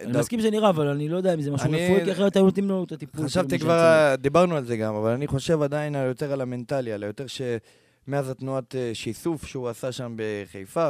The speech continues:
Speaker 1: שאמרו לו
Speaker 2: והדריכה,
Speaker 1: להירגע, וזה.
Speaker 2: אני חושב שכן, אמרו לו, "תוריד ווליומים",
Speaker 1: אתה מבין,
Speaker 2: ומהר.
Speaker 1: זה מה, מה שעושים פה, מסרסים פה את השחקנים ה-, עם הפשן, עם
Speaker 2: אה,
Speaker 1: ה-,
Speaker 2: תשמע,
Speaker 1: שרוצים ו-,
Speaker 2: אבל עשו
Speaker 1: וזה.
Speaker 2: ש-, עשו פה וואחד,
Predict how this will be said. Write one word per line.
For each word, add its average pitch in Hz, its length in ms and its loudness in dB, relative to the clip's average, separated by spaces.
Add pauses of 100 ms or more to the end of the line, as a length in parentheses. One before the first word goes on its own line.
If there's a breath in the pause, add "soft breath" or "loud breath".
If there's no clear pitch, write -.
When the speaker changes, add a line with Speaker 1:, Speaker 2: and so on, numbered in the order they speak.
Speaker 1:
שאמרו 117 300 0
לו 156 60 6
Speaker 2:
והדריכה, 147 200 6
Speaker 1:
להירגע, 143 440 2
וזה. 117 260 -2
Speaker 2:
אני 123 140 2
חושב 143 260 -2
שכן, 147 380 -2
אמרו 135 240 0
לו, 139 100 0
"תוריד 135 380 -2
ווליומים", 143 640 0
Speaker 1:
אתה 151 80 0
מבין, 254 200 6
Speaker 2:
ומהר. 190 160 6
Speaker 1:
זה 185 120 8
מה, 220 100 10
מה 226 120 6
שעושים 220 380 8
פה, 214 100 8
מסרסים 170 500 2
פה 185 100 4
את 170 100 2
השחקנים 156 600 -2
ה-, 135 260 0
עם 135 220 -2
הפשן, 135 480 0
עם 127 120 -2
Speaker 2:
אה, 123 140 -2
Speaker 1:
ה-, 120 40 -6 (200)
Speaker 2:
תשמע, - 360 -2
Speaker 1:
שרוצים 170 580 6
ו-, 175 240 4
Speaker 2:
אבל 160 100 2
עשו 151 100 2
Speaker 1:
וזה. 156 140 4
Speaker 2:
ש-, 120 60 -2
עשו 131 320 -4
פה 135 80 4
וואחד, 139 220 0